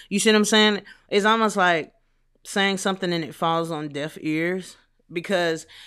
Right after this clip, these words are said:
I think when people are critical of others, they think that their critical negative words is going to change something in that person's life. And I feel like that's an irrational thought process.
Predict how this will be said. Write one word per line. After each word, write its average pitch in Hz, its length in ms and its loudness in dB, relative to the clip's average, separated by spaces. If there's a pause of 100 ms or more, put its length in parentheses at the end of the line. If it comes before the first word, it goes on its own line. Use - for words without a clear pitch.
(160)
I 185 80 0
think 247 280 -2
when 214 180 -2
people 180 540 -4
are 147 160 -6
critical 175 640 -4
of 175 160 -4
others, 185 460 -2
they 165 220 -2
think 170 420 -4
that 147 500 0 (440)
their 160 540 0
critical 175 720 0
negative 160 500 -2
words 151 560 0
is 143 200 -8
going 147 280 -2
to 143 280 -4
change 156 560 0
something 147 420 -4
in 135 120 -6
that 131 180 -6
person's 127 480 -6
life. 143 520 2 (640)
And 165 140 4
I 160 60 4
feel 185 180 2
like 160 140 4
that's 156 200 0
an 143 80 -6
irrational 139 560 0
thought 135 300 0
process. - 640 -8